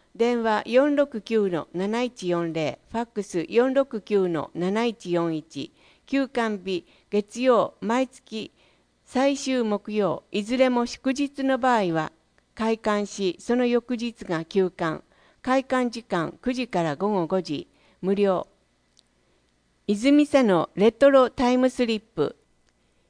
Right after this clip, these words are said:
泉佐野市の昭和頃の懐かしい写真を紹介します。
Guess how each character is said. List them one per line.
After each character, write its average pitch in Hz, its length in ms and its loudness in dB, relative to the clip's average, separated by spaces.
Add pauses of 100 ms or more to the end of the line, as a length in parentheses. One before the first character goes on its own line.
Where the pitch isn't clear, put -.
(280)
泉 269 380 2
佐 294 160 2
野 277 140 2
市 214 160 -4
の 165 300 -2
昭 285 420 4
和 277 160 2
頃 254 280 0
の 165 260 -4
懐 185 280 -4
か 285 160 0
し 294 240 -2
い 220 40 -6
写 190 180 -2
真 196 340 -2
を 156 60 -4
紹 196 300 0
介 190 220 0
し 180 140 -10
ま 170 180 -2
す。 - 200 -16